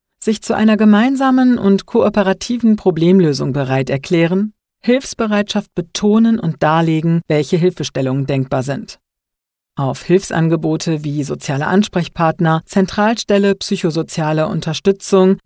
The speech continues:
L A F P N R W, Seelsorge, polizeiärztlicher Dienst oder Suchtberatungsstellen hinweisen. Einzelne, konkrete Veränderungen fordern und vereinbaren.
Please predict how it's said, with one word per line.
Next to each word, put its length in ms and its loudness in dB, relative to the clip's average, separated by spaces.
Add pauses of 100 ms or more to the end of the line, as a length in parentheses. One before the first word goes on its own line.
L 160 -2
A 140 -2
F 180 -6
P 220 -2
N 160 -4
R 160 -2
W, 240 4 (100)
Seelsorge, 880 2 (160)
polizeiärztlicher 1000 -2
Dienst 560 0 (240)
oder 320 2
Suchtberatungsstellen 1040 -2
hinweisen. 640 -2 (640)
Einzelne, 640 0
konkrete 680 0
Veränderungen 720 0
fordern 560 0 (100)
und 240 2
vereinbaren. 840 -2